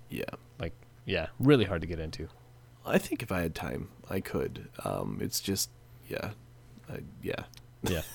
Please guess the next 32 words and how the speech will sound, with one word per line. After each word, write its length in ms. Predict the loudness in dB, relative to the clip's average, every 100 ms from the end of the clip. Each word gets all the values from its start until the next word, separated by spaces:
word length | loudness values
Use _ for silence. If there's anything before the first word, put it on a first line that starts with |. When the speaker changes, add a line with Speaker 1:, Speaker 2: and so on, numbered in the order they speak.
| -14 -14 -18 -14 -4
Speaker 1:
<laughs> 480 | -4 -4 -10 0 10
Everything's 460 | 12 12 12 12
in 80 | 10
bite 220 | 10 6
sizes 340 | 6 4 2 -2
for 160 | 0
me, 320 | 0 2 0 0
o-, 80 | 4
or 580 | 4 4 4 4 4 4
I 160 | 2
should 220 | 4 4
be 80 | 4
doing 260 | 4 4 4
it, 220 | 2 2
like, 120 | 4 4
Speaker 2:
Yeah. 260 | 4 4
Speaker 1:
right 180 | 4 4
now. 340 | 0 0 0 -2
Speaker 2:
Yeah. 60 | 2
Speaker 1:
But 160 | 6
even 240 | 6 6 6
right 220 | 6 4
now, 260 | 2 2
like, 300 | 2 0 0
my 100 | 0
son 300 | 0 2 2
was, 300 | 2 0 -2 0
like, 260 | 0 0 2
just 220 | 4 4
crying 340 | 4 4 4
Speaker 2:
Yeah. 60 | 2
Speaker 1:
upstairs, 480 | 2 4 2 0